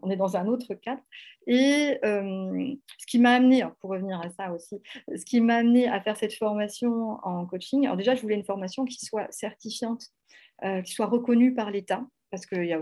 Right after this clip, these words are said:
pas mal de formations, au final, qui peuvent être dispensées, mais qui ne sont pas reconnues. Euh, je cherchais une formation reconnue par l'État. J'ai, j'ai donc découvert Link Up. Et en deux mille dix-sept, donc je me suis déjà intéressée en deux mille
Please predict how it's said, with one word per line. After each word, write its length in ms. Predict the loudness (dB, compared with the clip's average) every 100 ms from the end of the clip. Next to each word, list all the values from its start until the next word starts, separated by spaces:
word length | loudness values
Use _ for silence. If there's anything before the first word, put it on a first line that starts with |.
| -6
pas 120 | -8 -6
mal 180 | -6
de 100 | -6
formations, 480 | -8 -8 -8 -6 -6
au 60 | -6
final, 220 | -8 -10
qui 80 | _
peuvent 120 | -8
être 80 | -4
dispensées, 300 | -4 -4 -8
mais 100 | -8
qui 80 | -10
ne 60 |
sont 140 | -10 -10
pas 160 | -8
reconnues. 500 | -6 -6 -6 -6 -6 -8 -20 -20 _ -4
Euh, 200 | 0 0
je 120 | 0
cherchais 320 | 0 0 -2 -4
une 120 | -4
formation 420 | -6 -8 -8 -8
reconnue 400 | -8 -8 -8 -8
par 220 | -8 -10
l'État. 360 | -10 -8 -10 -10 -14 -20 _ -8
J'ai, 320 | -2 -2 -2
j'ai 120 | -4
donc 200 | -4 -2
découvert 580 | -2 -4 -8 -4 -4 -4
Link 280 | -6 -6 -6
Up. 140 | -8 _ _ _ _ _ -2
Et 380 | 2 2 2 2
en 420 | 0 0 -2 -2
deux 280 | -4 0 4
mille 520 | 6 6 6 2 0 -6
dix-sept, 960 | -10 -8 -8 -8 -10 -12 -2 -2 0
donc 760 | -6 -6 -14 _ _ _ _ 0
je 40 | 0
me 40 |
suis 140 | 0
déjà 180 | 0 0
intéressée 420 | 2 0 0 -2
en 120 | -2 0
deux 100 | 4
mille 460 | 4 4 0 -4